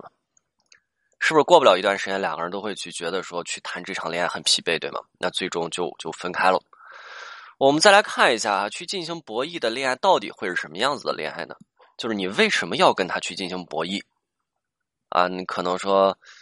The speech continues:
呃，他图你点儿美貌啊，你可能图他点儿物质啊，就叫做以色示人者啊，色衰而爱弛啊。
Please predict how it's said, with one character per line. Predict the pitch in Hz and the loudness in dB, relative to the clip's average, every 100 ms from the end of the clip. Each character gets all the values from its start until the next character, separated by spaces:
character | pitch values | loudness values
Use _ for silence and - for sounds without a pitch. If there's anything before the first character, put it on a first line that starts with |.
| _ - 78 | _ -8 -2
呃， | 87 82 80 | 0 2 0
他 | - - | 0 0
图 | 107 - 107 | 0 0 -4
你 | 104 | 0
点 | 95 | 4
儿 | 95 101 _ - | 4 2 _ -10
美 | 104 98 87 | -2 -2 6
貌 | 117 135 - _ | 8 8 4 _
啊， | - - 60 | -14 -14 -14
你 | 82 | -18
可 | - | -14
能 | 82 | -14
图 | - - | -12 -8
他 | 101 | -6
点 | 87 | -6
儿 | - | -8
物 | 113 170 | -14 -14
质 | - - _ _ | -14 -16 _ _
啊， | - _ | -20 _
就 | - 80 | -16 -6
叫 | 85 | -2
做 | 85 87 | 0 -2
以 | 85 85 - | -4 -12 -6
色 | - - 147 - | -4 2 4 4
示 | - - 104 | 2 0 0
人 | 78 82 | 0 0
者 | 92 85 _ _ | 0 -4 _ _
啊， | 71 - - - - - - - | -4 -4 -8 -10 -10 -12 -20 -10
色 | - - 98 | -2 2 2
衰 | - 104 98 | 4 2 2
而 | - 80 _ | 0 -4 _
爱 | 104 90 | 0 0
弛 | - - - 69 _ | -2 -6 -6 -10 _
啊。 | - | -14